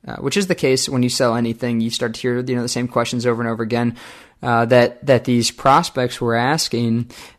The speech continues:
And, uh, and so I would listen to you guys give, give these responses over and over again. And I was thinking, like, "Man, you know, we could c-, really create," and I cultivated this, this long list, just handwritten on paper. "We could create some great content to give these people answers,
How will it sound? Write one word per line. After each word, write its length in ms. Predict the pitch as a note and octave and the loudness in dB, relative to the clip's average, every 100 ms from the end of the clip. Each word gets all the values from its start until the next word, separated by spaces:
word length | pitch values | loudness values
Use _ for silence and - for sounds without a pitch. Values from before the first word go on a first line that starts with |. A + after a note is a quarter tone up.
| _ - | _ 2
And, 420 | B2+ B2 B2 A#2+ | 6 8 8 8
uh, 360 | A#2+ A#2 A#2+ - | 8 6 4 2
and 240 | C3+ B2 | 4 4
so 480 | A#2+ C#3 A#2+ A#2 B2 | 6 8 8 8 4
I 120 | - A#2+ | 2 0
would 160 | A#2 | 0
listen 320 | A#2+ A#2+ C3+ | 0 2 2
to 60 | A#2 | 2
you 80 | A#2 | 2
guys 320 | A#2+ A#2+ A#2 | 4 4 2
give, 300 | B2+ A#2 - | 0 -2 0
give 160 | C3 A#2+ | 0 2
these 180 | A#2 A#2 | 2 0
responses 480 | - A#2+ C#3+ B2+ | 2 2 2 2
over 180 | A#2+ A2+ | 2 2
and 80 | A#2 | 2
over 240 | C#3 D3 | 2 2
again. 380 | B2 A2+ A2+ A2+ | 0 2 2 2
And 160 | A2 B2 | 0 0
I 80 | C3 | 0
was 180 | B2+ | 0
thinking, 320 | - C3+ B2+ A#2 | 0 0 0 0
like, 340 | G2+ A2 - | -2 -4 -2
"Man, 280 | C3+ A#2+ - - _ | 2 2 0 -10 _
you 280 | G#3 - B2+ | -18 -2 2
know, 100 | A2 | 2
we 180 | A#2+ D3+ | 2 2
could 260 | D#3 B2 - | 2 -2 -6
c-, 140 | - | 0
really 260 | C3 C#3 C3 | 4 6 4
create," 600 | - B2+ A#2+ A#2+ C#3+ C3 | 2 0 4 6 6 6
and 100 | - | 2
I 80 | A#2+ A#2 - | 0 -2 -12
cultivated 540 | - C3 D#3 C#3 A#2+ A2+ | 0 2 2 0 0 0
this, 220 | A#2 - | -2 -2
this 360 | - B2+ - B2+ | -4 -6 -2 2
long 260 | B2 A#2+ | 4 4
list, 220 | A#2 C3+ | 0 0
just 160 | - - | -2 -6
handwritten 500 | - B2 A#2 B2 B2 | -4 -2 -2 -2 -4
on 140 | A#2 | -6
paper. 520 | A2+ B2 C#3 A#2+ A#2 A2 - - - | 0 0 0 -2 -4 -6 -12 -14 -6
"We 100 | C#3+ | -6
could 100 | - | 0
create 200 | D#3+ - | 0 0
some 120 | B2 | 0
great 200 | C3 A#2 | 0 2
content 420 | A#2+ C#3 C#3+ A#2 | -2 -2 -4 -6
to 40 | A#2+ | -6
give 200 | C3 B2 | -6 -4
these 140 | A#2+ | -6
people 360 | - B2+ A2+ A2+ | -8 -8 -6 -4
answers, 720 | B2+ C#3 - A#2+ A2+ A2+ | -2 -4 -4 -2 -2 -4